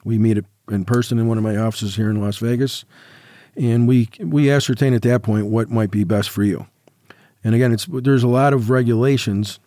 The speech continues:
and we make it as simple as possible. We try not to scare anybody.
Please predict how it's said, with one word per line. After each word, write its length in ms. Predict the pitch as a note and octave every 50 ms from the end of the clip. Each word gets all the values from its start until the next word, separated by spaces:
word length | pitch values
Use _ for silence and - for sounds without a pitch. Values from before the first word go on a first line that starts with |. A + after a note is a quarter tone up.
| _ _ -
and 400 | B2 A#2 A2 G#2+ G2+ G#2 G#2 A2
we 220 | A#2 C3+ C#3+ D3
make 240 | C3+ C3+ C3 B2 -
it 80 | B2+ A2
as 120 | A#2 G#2
simple 300 | - - B2+ A2+ - A2
as 80 | G#2 G2
possible. 400 | - A#2+ A2 G#2+ G#2+ - - G2+
We 80 | G#2
try 180 | G2 - A#2 A#2+
not 180 | A#2 A2+ A2 -
to 80 | A2
scare 340 | - - - B2 A2+ A2 G#2+
anybody. 480 | G2+ F#2+ F2+ F2 F#2 F2+ G2 A2 G#2+